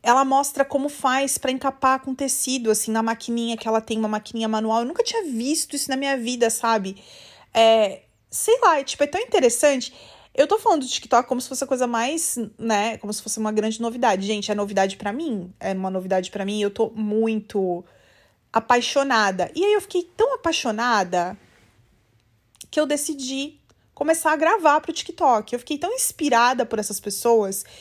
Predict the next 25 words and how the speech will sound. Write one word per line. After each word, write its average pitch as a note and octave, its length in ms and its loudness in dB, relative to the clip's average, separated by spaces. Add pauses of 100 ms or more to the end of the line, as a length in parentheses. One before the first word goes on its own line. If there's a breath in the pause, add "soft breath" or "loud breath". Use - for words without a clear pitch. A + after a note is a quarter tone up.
(240 loud breath)
São C#4 160 4
pessoas D#4 380 -4
que - 100 -18
compartilham D4 640 0
as C#4+ 140 -4
coisas C#4 280 -2
com C4 200 -8
tanto D#4 280 0
carinho A3+ 840 0 (460 soft breath)
e A#3+ 360 -2
tão F#4 140 2
felizes. B3+ 640 2
Tipo, - 240 -6
não, E4 180 -4
você D#4 240 -4
vê F#4+ 140 0
que G4 100 -6
não F4+ 140 4
é F4 40 6
uma G#4 140 0
felicidade, B3+ 1120 -2
é, G3 600 2 (220)
ar-, A3 240 2 (560)
artificial, A3 960 2
sabe? G3 540 0